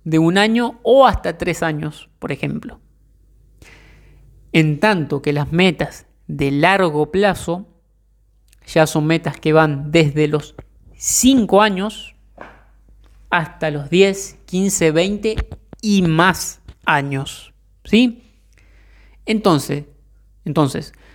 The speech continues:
¿por qué es importante tener este, estos tres tipos de metas? Y hay algo muy importante,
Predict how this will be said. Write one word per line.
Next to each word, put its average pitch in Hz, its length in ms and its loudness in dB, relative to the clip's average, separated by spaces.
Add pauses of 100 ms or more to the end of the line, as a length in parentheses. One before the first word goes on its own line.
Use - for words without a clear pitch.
(280)
¿por 202 200 4
qué 285 120 0
es 285 160 0
importante 214 880 0 (1500)
tener 156 440 0
este, - 540 -4 (340)
estos - 500 -4
tres - 460 2 (140)
tipos 196 360 0
de 160 100 0
metas? 196 420 -4
Y 190 140 2
hay 214 120 6
algo 220 180 4
muy 220 120 2
importante, 143 580 -4